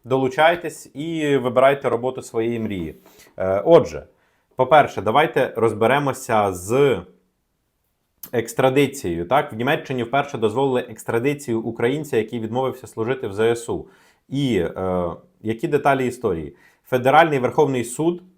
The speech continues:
Ф Р Н, схвалив видачу громадянина України, який намагався уникнути екстрадиції, пояснюючи це небажанням во-, воювати через особисті переконання.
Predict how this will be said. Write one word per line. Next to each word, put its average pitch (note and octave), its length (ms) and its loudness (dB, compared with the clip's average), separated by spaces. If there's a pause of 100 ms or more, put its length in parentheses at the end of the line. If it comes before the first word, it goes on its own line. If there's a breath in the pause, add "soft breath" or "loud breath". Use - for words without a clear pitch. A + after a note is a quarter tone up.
Ф - 80 -10
Р A#2+ 240 2
Н, D3+ 300 -2
схвалив B2+ 580 0
видачу A2+ 540 0
громадянина G#2+ 540 -2
України, A#2+ 500 -4
який A#2+ 240 -6
намагався A2 640 -2
уникнути A#2 540 -6
екстрадиції, C3 960 -8 (300 soft breath)
пояснюючи A#2 680 0
це C3 200 -2
небажанням A#2+ 600 -2
во-, G#2 200 0
воювати G#2+ 540 0
через G#2+ 340 -4
особисті A2+ 520 -6
переконання. A2+ 760 -2